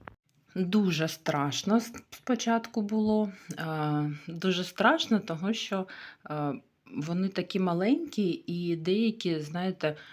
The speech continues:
вони прям лежали, ноги в різні боки,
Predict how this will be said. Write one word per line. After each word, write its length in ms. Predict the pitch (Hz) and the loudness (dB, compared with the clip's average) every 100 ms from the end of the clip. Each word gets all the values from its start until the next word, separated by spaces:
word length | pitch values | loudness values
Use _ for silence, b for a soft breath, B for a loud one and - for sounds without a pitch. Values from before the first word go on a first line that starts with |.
| B | B
вони 280 | 156 165 185 | -4 0 0
прям 380 | 185 185 165 143 - | 2 0 0 -2 0
лежали, 800 | 180 196 135 139 170 180 170 165 B B | 2 2 2 0 0 0 -2 -4 B B
ноги 400 | 160 175 208 190 | -2 4 4 4
в 100 | 180 | 2
різні 340 | 180 175 170 170 | -2 -2 -2 -2
боки, 640 | 131 135 165 - 170 | 0 0 0 -2 -4